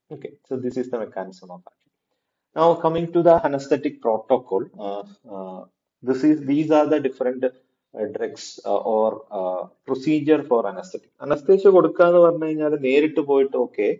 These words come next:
ഒരു general anesthetics അങ്ങ് കൊടുത്തേക്കാം" എന്ന് പറഞ്ഞിട്ട് കൊടുക്കാൻ പറ്റുന്ന ഒരു സാധനമല്ല. നിങ്ങൾക്കൊക്കെ അറിയുന്നുണ്ടാവും, ആ,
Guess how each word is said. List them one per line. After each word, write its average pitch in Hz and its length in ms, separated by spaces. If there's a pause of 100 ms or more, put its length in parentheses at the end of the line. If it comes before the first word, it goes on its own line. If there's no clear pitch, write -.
(400)
ഒരു 117 160
general 120 280
anesthetics 127 540
അങ്ങ് 117 180
കൊടുത്തേക്കാം" 107 760
എന്ന് 117 160
പറഞ്ഞിട്ട് 117 480 (280)
കൊടുക്കാൻ 117 420
പറ്റുന്ന 117 280
ഒരു 117 120
സാധനമല്ല. 104 640 (180)
നിങ്ങൾക്കൊക്കെ 117 480
അറിയുന്നുണ്ടാവും, 117 880 (140)
ആ, 101 320